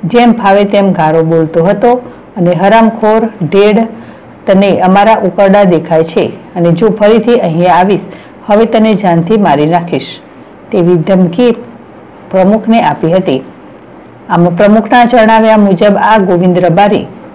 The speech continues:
પ્રમુખના ઘરે જઈને પણ ધાક ધમકી આપી હતી, તેમ છતાં પ્રમુખ શાંત રહ્યા હતા. પરંતુ બીજા દિવસે ગોવિંદ આવીને નગરપાલિકા દ્વારા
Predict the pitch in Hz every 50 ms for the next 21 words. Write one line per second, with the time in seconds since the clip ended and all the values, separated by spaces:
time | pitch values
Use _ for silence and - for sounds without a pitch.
0 | - - - - - - - - - - 220 214 220 247 240 247 262 247 240 220
1 | 185 196 180 185 185 170 175 185 185 190 208 233 233 - 214 208 202 196 202 208
2 | 196 202 202 226 170 - 185 170 170 151 - 208 202 175 151 143 - 175 170 185
3 | 196 185 202 175 175 175 170 156 156 156 - - 202 202 - - - - - -
4 | - - - - - 214 214 226 247 247 240 - - 214 190 196 190 202 170 160
5 | 147 147 147 156 160 - 156 135 139 - - - - - - - - - 214 196
6 | 214 220 202 247 220 208 226 202 226 240 240 233 226 208 208 202 202 208 226 226
7 | 196 180 - 196 196 196 226 220 214 208 180 165 170 185 180 196 208 196 196 190
8 | 180 220 214 220 202 190 165 160 170 165 175 175 170 170 185 202 208 208 127